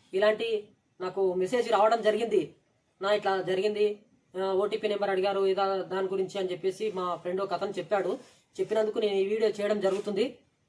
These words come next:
కాబట్టి ఈ ఓటీపీ నెంబర్లు ఎట్టి పరిస్థితుల్లో చెప్పొద్దు అని చెప్పేసి నేను అతనికి చెప్పాను కాల్ చేసి. అతను ఇక్కడ వేరే ప్రాంతంలో ఉంటాడనమాట. అతనికి కాల్ రావడం జరిగింది, "అన్న ఇట్లా జరిగిందంటే" "ఇట్లా ఎట్టి పరిస్థితుల్లో చెప్పొద్దు, నేను ఈ విషయం గురించి వీడియో చేస్తాను."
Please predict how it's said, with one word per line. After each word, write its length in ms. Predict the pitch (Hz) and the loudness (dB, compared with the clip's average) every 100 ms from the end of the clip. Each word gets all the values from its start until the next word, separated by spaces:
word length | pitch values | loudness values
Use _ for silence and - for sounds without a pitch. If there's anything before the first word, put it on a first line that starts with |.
| _ 180 | _ -4
కాబట్టి 600 | 180 196 247 202 190 - _ _ - | -2 -2 2 2 2 -4 _ _ -4
ఈ 200 | 190 190 | 0 2
ఓటీపీ 420 | 180 202 214 214 | 2 -2 -4 -6
నెంబర్లు 500 | 202 196 202 190 196 - - _ _ 165 | -4 -2 -2 -2 -6 -8 -20 _ _ -14
ఎట్టి 160 | 202 | -4
పరిస్థితుల్లో 440 | 208 196 202 214 190 | -2 -2 -4 -6 -4
చెప్పొద్దు 280 | 190 202 190 | -4 -4 -2
అని 120 | 190 | -2
చెప్పేసి 300 | 185 185 185 | -2 -4 -4
నేను 120 | 214 175 | -4 -4
అతనికి 280 | 190 151 | -6 -8
చెప్పాను 300 | 160 196 165 143 _ _ _ _ _ - | -6 -4 -4 -6 _ _ _ _ _ -2
కాల్ 160 | 175 185 | 0 0
చేసి. 280 | 160 143 - _ _ _ _ _ | -2 -6 -12 _ _ _ _ _
అతను 260 | 165 196 190 | -4 -2 -2
ఇక్కడ 400 | 175 202 196 196 | -2 -2 0 0
వేరే 200 | 180 196 | -2 -4
ప్రాంతంలో 440 | 196 190 190 190 180 | -4 -4 -2 -2 -2
ఉంటాడనమాట. 500 | 170 165 156 143 139 - _ _ _ _ _ | -2 -4 -2 -4 -8 -10 _ _ _ _ _
అతనికి 320 | 160 196 185 | -6 -4 -4
కాల్ 240 | 180 175 180 | -2 0 0
రావడం 280 | 175 180 180 | 0 0 -2
జరిగింది, 340 | 170 170 165 | -4 -6 -6
"అన్న 100 | 170 | -6
ఇట్లా 220 | 175 165 | -6 -6
జరిగిందంటే" 500 | 165 160 165 156 196 | -6 -6 -6 -6 -6
"ఇట్లా 220 | 190 185 | -6 -6
ఎట్టి 240 | 180 156 180 | -8 -8 -10
పరిస్థితుల్లో 440 | 175 156 185 190 | -8 -8 -6 -6
చెప్పొద్దు, 440 | 175 - 170 190 - _ _ - | -6 -6 -4 -4 -6 _ _ -4
నేను 120 | 190 | 2
ఈ 260 | 190 190 185 | 4 4 2
విషయం 280 | 185 214 | 0 0
గురించి 320 | 208 196 214 208 | 0 -2 -2 -4
వీడియో 240 | 196 196 | -2 -2
చేస్తాను." 680 | 190 185 185 190 254 - | -2 -4 -4 -4 -6 -10